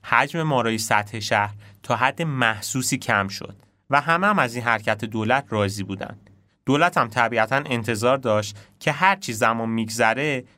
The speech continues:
تعداد مارای کمتری تحویل بگیره. اما خب این اتفاق نیفتاد. نه تنها تعداد مارا کمتر نشد، بلکه روز به روزم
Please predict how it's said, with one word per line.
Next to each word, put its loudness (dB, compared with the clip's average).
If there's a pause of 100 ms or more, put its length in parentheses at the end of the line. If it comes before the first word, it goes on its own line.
(100)
تعداد 2
مارای 0
کمتری 0
تحویل 0
بگیره. -2 (360)
اما 2
خب -4
این -2
اتفاق -4
نیفتاد. -4 (500)
نه 4
تنها 0
تعداد -2
مارا 2
کمتر 0
نشد، -2 (360)
بلکه 2
روز -4
به 2
روزم 0